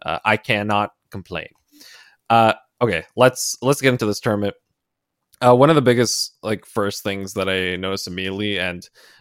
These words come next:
uh, there's a Twitter post from Vi-, Viper about this, but I did wanna talk about it. Uh, Viper, I believe, was one of the only <laughs> players that was, yeah, I think was definitely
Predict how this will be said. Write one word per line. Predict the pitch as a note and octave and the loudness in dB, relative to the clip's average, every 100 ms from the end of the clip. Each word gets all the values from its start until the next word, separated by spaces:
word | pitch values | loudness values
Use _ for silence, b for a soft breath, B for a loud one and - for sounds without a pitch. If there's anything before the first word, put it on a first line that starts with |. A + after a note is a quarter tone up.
| - | -4
uh, | G#2 G#2 G2+ | 0 0 2
there's | D3+ | 2
a | C#3+ | 2
Twitter | - A2 | 0 0
post | A2+ G#2 - - - | 0 -2 -4 -14 -8
from | F#2+ | -4
Vi-, | F2 | -4
Viper | F#2+ G2 G2+ | -4 -4 -2
about | F#2+ G2 | -4 -4
this, | G#2+ | -4
but | G2+ | -2
I | G2 | -2
did | F#2+ | -2
wanna | A#2+ F#2+ | 0 -2
talk | - D#2+ F2 | -2 -8 -8
about | F2+ F#2 | -4 -2
it. | G2+ G#2 _ _ _ _ - | -2 -4 _ _ _ _ 0
Uh, | A2 | 2
Viper, | G#2 B2+ C#3+ E3 C#3 - | 6 4 6 4 4 2
I | A#2 | 2
believe, | A2+ B2 G#2+ G#2+ A2 B2 C3 | 4 4 2 0 0 0 2
was | C3 A#2+ | 0 0
one | A#2 | 2
of | B2 | 2
the | A2+ | 2
only | A2+ A#2 | 2 0
<laughs> | A2+ - | -2 2
players | A#2+ - F3 D#3 - | 2 4 4 4 -2
that | C3+ B2+ | 0 0
was, | A2 - | 0 -6
yeah, | B2 G2+ | 0 2
I | A2 | 2
think | E3 D3 E3+ | 2 2 8
was | D3+ C#3 | 8 8
definitely | D3 B2+ C3+ | 6 6 4